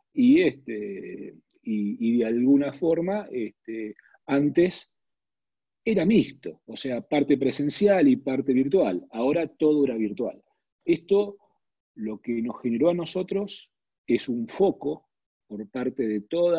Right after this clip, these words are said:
este, este universo de gente que está en sus casas,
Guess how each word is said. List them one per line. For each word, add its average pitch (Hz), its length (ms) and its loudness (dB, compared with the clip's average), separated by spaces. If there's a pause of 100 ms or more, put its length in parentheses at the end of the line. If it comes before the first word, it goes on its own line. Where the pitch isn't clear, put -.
este, 139 480 -6
este 127 240 -6
universo 139 560 0
de 120 120 -2
gente 156 400 -2
que 107 80 -12
está - 160 -8
en 139 80 -8
sus - 160 -14
casas, - 420 -10